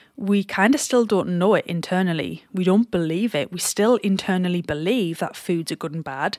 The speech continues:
Foods are good and bad for us. And then sometimes we can even internalize that a little bit more and make it mean something about us.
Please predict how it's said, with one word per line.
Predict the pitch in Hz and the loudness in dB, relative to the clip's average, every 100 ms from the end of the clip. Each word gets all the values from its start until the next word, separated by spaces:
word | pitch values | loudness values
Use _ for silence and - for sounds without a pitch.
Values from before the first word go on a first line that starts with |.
| - - - - - | -12 -18 -18 -20 -20
Foods | - 196 180 | 0 2 4
are | 175 | 0
good | 170 180 | 0 -2
and | 180 | 0
bad | 170 156 - | 0 -2 -4
for | - 185 190 160 | 0 4 4 4
us. | 202 - - - - - | 0 -2 -6 -8 -16 -8
And | - 185 | 0 2
then | 180 185 | 2 2
sometimes | - 214 285 233 175 175 | 2 4 4 0 0 0
we | 175 | 0
can | - 180 | -2 -2
even | 185 175 185 - | -2 -2 -4 0
internalize | 190 185 196 214 220 196 185 | -2 0 2 2 2 0 0
that | 180 170 | 0 0
a | |
little | 175 - | 0 -2
bit | 170 - | -2 0
more | 190 226 214 185 208 - - - | 4 6 6 4 2 -6 -20 -2
and | 190 180 | 0 2
make | 180 170 | 2 0
it | - | -2
mean | 180 180 | -2 -2
something | 185 175 175 | -2 -2 -4
about | 156 156 - | -2 -4 2
us. | 247 - - - | 0 2 -4 -4